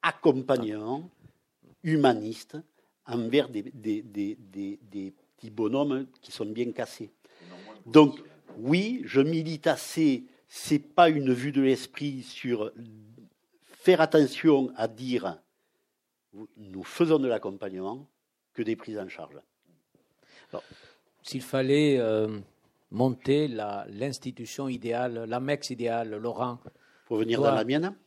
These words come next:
Speaker 2: Voilà, on va faire ça. <laughs>
Speaker 1: Non.
Speaker 2: Ben, deux
Speaker 1: Je
Speaker 2: années de travail
Speaker 1: au
Speaker 2: avec ce,
Speaker 1: au
Speaker 2: des
Speaker 1: au
Speaker 2: contributions. Vous avez fait des voyages, vous êtes allé en Belgique. Alors, on, on, en ce moment, les travailleurs sociaux fréquentent,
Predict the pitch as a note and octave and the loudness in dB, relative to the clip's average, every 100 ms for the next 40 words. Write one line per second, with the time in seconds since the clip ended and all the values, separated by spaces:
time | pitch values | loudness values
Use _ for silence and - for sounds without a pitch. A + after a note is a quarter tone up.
0 | _ - G2+ - F2+ A2 A2+ D#3+ B3 B3+ | _ -14 -12 -12 -8 -4 4 6 6 -2
1 | - G2 G2 - A2+ - E3+ F4+ - - | -10 -10 -8 -8 -4 2 2 2 -4 -10
2 | - - - F3 - - E3 - - - | -10 -10 -12 -14 -16 -16 -16 -16 -18 -16
3 | - _ - - B2 C3+ - - F3 - | -18 _ -20 -6 6 8 8 4 0 0
4 | - C3+ G3 G#3 G3 G#3 A#3+ F#3+ E3+ - | -6 10 12 12 10 10 8 8 4 2
5 | - D3+ D3 F#3 G#3+ A3 G3 D3+ D3 F#3 | 4 6 10 8 8 8 8 8 6 4
6 | - D3+ D3 C3+ A#2+ A2 C3+ C3+ C3 C3+ | 2 2 2 2 2 4 4 6 4 6
7 | D#3+ D#3 D#3+ E3+ F3+ - D#3 D3 C#3 C3+ | 6 4 2 2 -4 0 2 4 2 -2
8 | C3 C#3 C#3+ - E3+ D#3 D3 E3 D#3 C#3+ | 0 4 2 4 4 4 6 6 6 6
9 | C3+ B2+ B2 B2+ C3+ C3+ C3+ C#3 C3+ C#3+ | 6 4 -2 -2 -2 0 2 2 2 2
10 | D#3 C#3+ C#3+ C3+ C3+ B2+ A#2 A2+ G#2+ - | 0 2 0 2 2 2 2 -2 -6 -10
11 | - - G#2+ A#2 A2+ A#2 B2 A#2+ C3 - | -20 -16 -10 -8 -8 -8 -8 -8 -8 -6
12 | B2+ B2+ D3+ D#3 C3+ C3 C3 - B2 D#3+ | -4 0 2 2 2 2 0 -2 -4 2
13 | D#3+ - C#3 D#3 E3 D#3 | 2 4 4 6 4 4